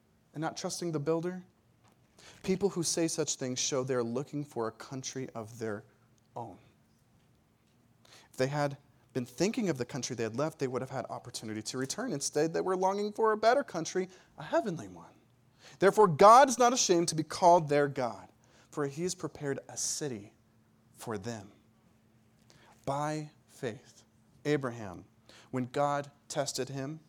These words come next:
offered Isaac as a sacrifice. He who had embraced the promises was about to <laughs> sacrifice his one and only son. You know why that's important? Because where Abraham come from, when he was Abram, when he was in the Chaldeans, that's what you did.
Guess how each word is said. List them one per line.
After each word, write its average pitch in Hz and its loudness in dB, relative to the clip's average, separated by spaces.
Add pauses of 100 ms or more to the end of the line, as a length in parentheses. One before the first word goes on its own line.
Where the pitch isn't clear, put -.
(440)
offered 139 -2
Isaac 127 -8
as 147 -6
a 156 -8
sacrifice. 147 -6
He 180 -8 (300)
who 151 0
had 135 2
embraced 139 2
the 156 0
promises 175 -2
was 156 -2
about 151 6
to - -8
<laughs> - -
sacrifice 208 4
his 135 -2
one 185 6 (240)
and 156 0
only 190 4
son. 170 4
You 196 0
know 302 6
why 254 6
that's 196 6
important? 233 2 (160)
Because 208 6
where 220 6
Abraham 269 6
come 233 0
from, 226 2 (140)
when 185 2
he 269 6
was 285 4 (100)
Abram, 208 6 (220)
when 185 4
he 214 2
was 294 4
in 269 4
the 233 4
Chaldeans, 196 4 (160)
that's 208 8
what 277 2
you 220 2
did. 156 6